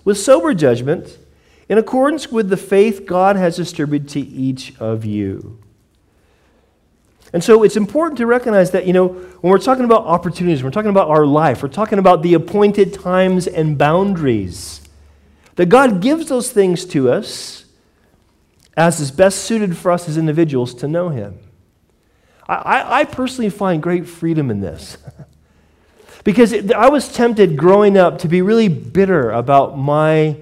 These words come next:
upbringing. Now, this is gonna sound horrible because I grew up in America and everybody's rich and happy in America. We all know that.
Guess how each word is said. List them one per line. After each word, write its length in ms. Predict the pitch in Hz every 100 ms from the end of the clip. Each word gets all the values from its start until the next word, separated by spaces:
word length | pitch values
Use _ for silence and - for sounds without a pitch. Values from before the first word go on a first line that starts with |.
| - _ - -
upbringing. 640 | 208 240 180 160 135 104 113
Now, 180 | 175 175
this 160 | 165
is 80 | 175
gonna 200 | 190 175
sound 280 | - 160 139
horrible 420 | 147 143 117 104
because 320 | 110 123 120
I 60 | 117
grew 180 | 120 131
up 120 | 127
in 80 | 113
America 380 | 110 110 110 107
and 80 |
everybody's 440 | 98 117 117 123 -
rich 460 | 107 120 117 113
and 100 | 120
happy 280 | 107 110 110
in 60 | 117
America. 320 | 113 98 98
We 140 | 98 104
all 180 | 113
know 220 | 120 117 104
that. 380 | 95 78 -